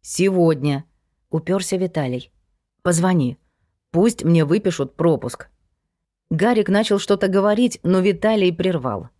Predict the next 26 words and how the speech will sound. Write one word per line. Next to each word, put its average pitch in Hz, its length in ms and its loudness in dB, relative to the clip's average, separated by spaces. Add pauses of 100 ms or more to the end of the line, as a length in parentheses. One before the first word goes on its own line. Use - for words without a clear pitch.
(500)
"Пока". 156 380 -4 (1040)
Приткнуть 233 460 0
машину 220 400 2
около 196 400 0
университета 202 800 0
оказалось 170 640 -2
нелегко. 165 500 -4 (600)
Пару 202 280 0
кварталов 196 720 -2
ему 185 280 0
пришлось 180 460 0
пройти 160 360 -2
пешком. 107 480 -8 (800)
Только 202 260 2
идя 196 320 0
по 180 120 -2
шумным 190 340 2
коридорам, 185 640 2
он 170 180 0
понял, 175 380 0
что, - 180 -4
пожалуй, 185 500 0
напрасно 185 600 0
настоял 180 480 0
на 185 140 -2
своем. 156 500 -4